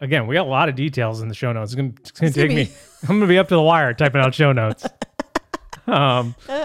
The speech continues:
Speaker 2: <laughs>
Speaker 1: so without further ado, without further ado,
Speaker 2: Mm.
Speaker 1: uh, I'd like you to enjoy Rhythms Made Simple, Module One and Two.
Speaker 2: Mm-hmm.
Speaker 1: At the end of Module Two, it'll say, "Hey, we'll see you in the next video," or something like that. You won't,
Speaker 2: Nope,
Speaker 1: because
Speaker 2: you
Speaker 1: it'll
Speaker 2: won't.
Speaker 1: end.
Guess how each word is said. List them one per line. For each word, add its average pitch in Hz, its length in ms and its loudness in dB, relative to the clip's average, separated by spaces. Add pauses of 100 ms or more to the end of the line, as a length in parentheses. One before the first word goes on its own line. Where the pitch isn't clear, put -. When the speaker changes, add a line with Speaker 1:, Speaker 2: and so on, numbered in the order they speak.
Speaker 2:
<laughs> 285 460 -4
Speaker 1:
so 139 480 4
without 147 380 0
further 180 340 2
ado, 139 500 0 (120)
without 160 340 -4
further 165 300 0
ado, 135 560 2
Speaker 2:
Mm. 202 480 -8
Speaker 1:
uh, 123 280 -8
I'd 123 140 -8
like 127 180 -4
you 127 100 -4
to 123 80 -2
enjoy 143 840 -2 (720)
Rhythms 156 460 -2
Made 165 240 -4
Simple, 123 380 -4
Module 120 400 -4
One 123 160 -2
and 131 180 -2
Two. 135 400 -6
Speaker 2:
Mm-hmm. 175 480 -6
Speaker 1:
At 135 140 -4
the 143 160 -2
end 180 100 0
of 190 80 -2
Module 185 320 -4
Two, 220 220 -4
it'll 139 120 -2
say, 131 520 -4 (560)
"Hey, 170 220 -2
we'll 127 340 -8
see 151 160 -6
you 151 40 -2
in 143 60 -2
the 139 60 0
next 147 200 -2
video," 151 240 0
or 120 60 -2
something 120 240 -2
like 117 140 -4
that. 117 200 -6
You 143 140 4
won't, 160 240 0
Speaker 2:
Nope, - 60 -20 (220)
Speaker 1:
because 147 420 0
Speaker 2:
you 151 60 0
Speaker 1:
it'll 151 160 4
Speaker 2:
won't. 131 300 2
Speaker 1:
end. - 20 -2